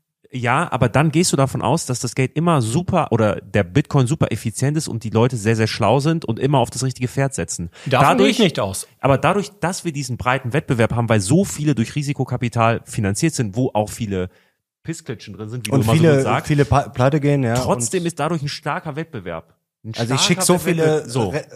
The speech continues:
Speaker 3: Pferde
Speaker 1: So.
Speaker 3: ins Rennen, dass eins quasi
Speaker 1: Und wenn das nicht mehr
Speaker 3: gewinnen
Speaker 1: da
Speaker 3: muss.
Speaker 1: ist, nicht mehr zwanzig im Markt,
Speaker 3: <clears throat>
Speaker 1: sondern nur noch zwei und dann ist der Wettbewerb nicht mehr so stark,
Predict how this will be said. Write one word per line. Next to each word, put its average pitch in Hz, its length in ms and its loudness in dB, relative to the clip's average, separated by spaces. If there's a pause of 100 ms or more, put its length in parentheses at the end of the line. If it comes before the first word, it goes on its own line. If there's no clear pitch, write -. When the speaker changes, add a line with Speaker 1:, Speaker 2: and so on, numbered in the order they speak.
(280)
Speaker 3:
Pferde 156 240 2
Speaker 1:
So. 160 40 2
Speaker 3:
ins 139 160 -2
Rennen, 156 180 2
dass 147 200 -2
eins 135 500 -6
quasi 131 480 0
Speaker 1:
Und 156 140 0
wenn 156 100 2
das - 160 -2
nicht 226 160 0
mehr - 100 6
Speaker 3:
gewinnen 123 140 4
Speaker 1:
da 127 60 6
Speaker 3:
muss. 180 200 -2
Speaker 1:
ist, - 100 -14
nicht 151 280 -4
mehr 139 160 0
zwanzig 196 580 -4
im 170 120 -2
Markt, 131 260 4
Speaker 3:
<clears throat> - 0 -
Speaker 1:
sondern 143 200 0
nur 143 120 -2
noch 127 160 -4
zwei 147 280 0
und 165 60 2
dann 135 120 2
ist 127 100 -6
der 123 80 0
Wettbewerb 135 320 0
nicht 104 160 -6
mehr 120 100 0
so 110 80 -4
stark, 120 380 0